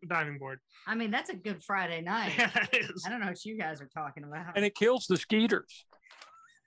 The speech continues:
Speaker 3: I'm so tired. <laughs> I'm so dumb and punchy.
Speaker 1: Ah.
Speaker 3: Anyway, so Tom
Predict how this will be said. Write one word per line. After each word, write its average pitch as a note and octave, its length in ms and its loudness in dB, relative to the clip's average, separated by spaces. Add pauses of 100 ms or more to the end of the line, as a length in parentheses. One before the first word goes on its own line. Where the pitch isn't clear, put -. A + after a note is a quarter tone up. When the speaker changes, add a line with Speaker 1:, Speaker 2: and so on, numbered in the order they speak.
(1900)
Speaker 3:
I'm C4+ 140 2
so - 240 -2 (160)
tired. - 1040 -8
<laughs> - 120 4 (1500)
I'm A#3 180 -2 (120)
so G#3 240 8
dumb F#3+ 220 4
and E3+ 100 -2 (100)
punchy. E3+ 340 -10 (800)
Speaker 1:
Ah. B3+ 360 0
Speaker 3:
Anyway, B3+ 580 8 (220)
so - 220 2
Tom C4 460 2